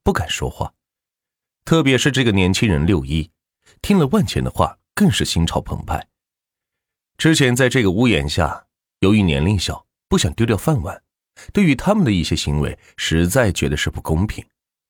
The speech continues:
可是又不敢宣言，怕他们打击报复。如今听了万钱的话，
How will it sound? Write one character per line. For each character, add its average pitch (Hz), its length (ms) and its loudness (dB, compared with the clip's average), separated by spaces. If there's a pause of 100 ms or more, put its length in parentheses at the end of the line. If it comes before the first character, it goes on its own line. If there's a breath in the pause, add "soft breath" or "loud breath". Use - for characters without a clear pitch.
(160)
可 87 160 0
是 - 240 -4 (240 loud breath)
又 117 180 2
不 120 160 0
敢 80 160 -2
宣 - 300 0
言， 76 220 -6 (320)
怕 165 200 0
他 131 120 -2
们 139 120 0
打 - 160 -4
击 - 160 -8
报 165 160 2
复。 - 320 -10 (800)
如 131 220 4
今 131 180 0
听 127 140 0
了 113 80 4
万 113 180 4
钱 82 160 -2
的 67 120 -2
话， - 240 -4